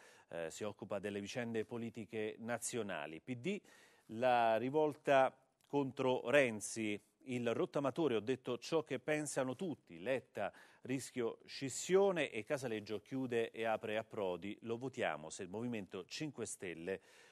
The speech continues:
lo vota". Lasciamo anche la Gazzetta, andiamo su l'Unità. L'Unità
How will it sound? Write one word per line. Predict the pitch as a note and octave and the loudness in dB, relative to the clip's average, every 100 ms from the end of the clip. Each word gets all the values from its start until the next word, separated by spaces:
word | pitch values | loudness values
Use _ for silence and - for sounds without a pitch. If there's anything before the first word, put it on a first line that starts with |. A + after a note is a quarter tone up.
| - | -2
lo | C#3 B2 | 0 0
vota". | D#2+ - C2+ _ _ - _ | -2 -6 -10 _ _ -20 _
Lasciamo | - - A2+ G#2 G2+ - | -14 -6 -4 -4 -8 -10
anche | G#2+ G#2 A2 | -12 -8 -2
la | G#2+ | 0
Gazzetta, | G2+ A2+ G#2+ C3 - G2+ - | 2 0 2 0 0 -2 -2
andiamo | A2 A#2+ B2 A#2 G#2 - - - | -2 4 4 4 0 -4 -20 -18
su | - C3 B2+ G#2 | -10 -6 -4 -2
l'Unità. | D3 F3+ C#3+ A#2 E2+ D2 _ - _ | 0 0 0 0 0 0 _ -20 _
L'Unità | A#2 A#2 A2+ C#3 C3+ B2+ A#2+ | -8 -4 4 6 6 4 2